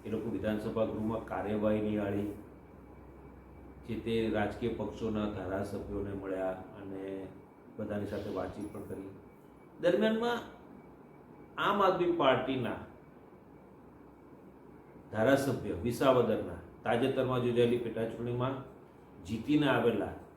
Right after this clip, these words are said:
ગોપાલ ઇટાલિયાની સાથે મારો ભેટો થઈ ગયો અને એમની મેં ઓળખાણ કરાવી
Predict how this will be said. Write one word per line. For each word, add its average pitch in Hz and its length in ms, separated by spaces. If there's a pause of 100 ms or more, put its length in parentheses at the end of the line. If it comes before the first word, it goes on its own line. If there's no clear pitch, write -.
(760)
ગોપાલ 139 360
ઇટાલિયાની - 3000
સાથે 127 360
મારો 120 360
ભેટો 104 300
થઈ 92 180
ગયો 85 240 (1900)
અને 120 420
એમની 113 300
મેં 143 440
ઓળખાણ 123 380
કરાવી 123 540